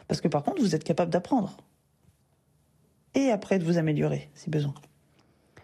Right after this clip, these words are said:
Donc, modifiez vraiment, voilà, votre dialogue intérieur de manière positive. Ça contribue à, euh, une meilleure estime de soi et à une vision plus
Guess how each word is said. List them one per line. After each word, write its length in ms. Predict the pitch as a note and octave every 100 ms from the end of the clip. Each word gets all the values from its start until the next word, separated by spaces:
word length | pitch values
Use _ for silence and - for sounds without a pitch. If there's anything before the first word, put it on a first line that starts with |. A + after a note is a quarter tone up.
| - -
Donc, 160 | F#3+ F#3
modifiez 400 | A#3+ A#3+ B3 B3+
vraiment, 320 | G#3 G#3+ A#3
voilà, 240 | A3 F#3+ E3+
votre 200 | D#3+ D3+
dialogue 360 | A3 A3 A3
intérieur 540 | G#3+ G3 F3+ F#3+ A3 G3
de 80 |
manière 280 | E3+ F3+ G3
positive. 580 | - A#3+ G#3+ G3 G#3+ B3 - - - - - -
Ça 180 | - G3
contribue 680 | G3+ G3+ G#3+ F#3+ A3+ A#3+ - -
à, 380 | G3 G#3 - -
euh, 640 | E3+ E3+ E3 E3 D#3+ D#3 D#3 - -
une 120 | G#3
meilleure 280 | G3+ G#3+ G#3
estime 260 | G3+ G#3 F#3+
de 100 | F#3
soi 420 | - F3+ G3 G#3+
et 80 | -
à 40 |
une 120 | F3 F3+
vision 260 | F#3+ G3+
plus 400 | G#3 A#3 A#3 -